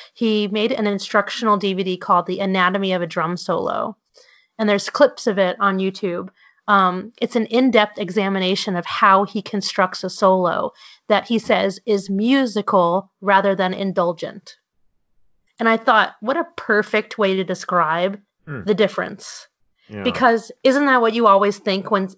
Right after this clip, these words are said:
Speaker 1: anybody does a solo? Like, "Oh, okay,
Speaker 2: Oh, yeah,
Speaker 1: here's their
Speaker 2: they're
Speaker 1: time
Speaker 2: showing
Speaker 1: to
Speaker 2: off
Speaker 1: jack
Speaker 2: their
Speaker 1: off."
Speaker 2: chops or
Speaker 1: Yeah,
Speaker 2: whatever.
Speaker 1: exactly. We'll just let 'em jack off for a little while, and then they'll get back to the music. But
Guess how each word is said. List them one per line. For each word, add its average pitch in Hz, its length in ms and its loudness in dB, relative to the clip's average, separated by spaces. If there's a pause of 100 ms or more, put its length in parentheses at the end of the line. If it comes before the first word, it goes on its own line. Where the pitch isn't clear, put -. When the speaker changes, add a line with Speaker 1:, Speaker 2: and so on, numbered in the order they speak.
Speaker 1:
anybody 196 440 0
does 185 180 2
a 185 60 -2
solo? 190 400 6
Like, 175 260 2
"Oh, 220 280 6
okay, 208 260 0
Speaker 2:
Oh, 185 40 2
yeah, 185 80 0
Speaker 1:
here's 196 160 -2
their 196 100 2
Speaker 2:
they're 196 60 2
Speaker 1:
time 190 220 2
Speaker 2:
showing - 260 0
Speaker 1:
to - 60 -4
Speaker 2:
off - 200 2
Speaker 1:
jack 196 280 4
Speaker 2:
their 208 80 6
Speaker 1:
off." 185 300 6
Speaker 2:
chops 170 460 -4
or 85 180 -12
Speaker 1:
Yeah, 226 160 4
Speaker 2:
whatever. 202 60 4
Speaker 1:
exactly. 196 540 0
We'll 196 160 0
just 214 140 -4
let 220 140 0
'em 202 100 -2
jack 190 300 0
off 185 220 2
for 196 80 -2
a 180 40 0
little 185 220 0
while, 175 380 2
and 175 80 -6
then 180 120 -6
they'll 175 120 -4
get 175 140 -4
back 160 220 -4
to 190 100 -14
the 175 60 -8
music. 190 540 -6 (440)
But 214 260 2